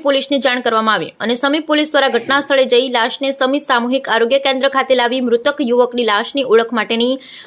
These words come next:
તજવીજ હાથ ધરાઈ હતી. ત્યારે એક કલાકથી વધુ સમય બાદ મૃતક યુવાનની સમી તાલુકાના કનીજ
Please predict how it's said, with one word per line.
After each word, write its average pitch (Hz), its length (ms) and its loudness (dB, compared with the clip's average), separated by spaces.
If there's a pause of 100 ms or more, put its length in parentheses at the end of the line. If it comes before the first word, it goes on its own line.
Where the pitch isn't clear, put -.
(120)
તજવીજ 277 560 2
હાથ 233 180 -2
ધરાઈ 214 240 0
હતી. 180 220 -4
ત્યારે 226 320 0
એક - 100 -6
કલાકથી 262 400 0
વધુ 220 180 -2
સમય 262 360 0
બાદ 240 220 0
મૃતક 240 360 0
યુવાનની 240 360 0
સમી 254 340 0
તાલુકાના 233 480 2
કનીજ 240 260 -2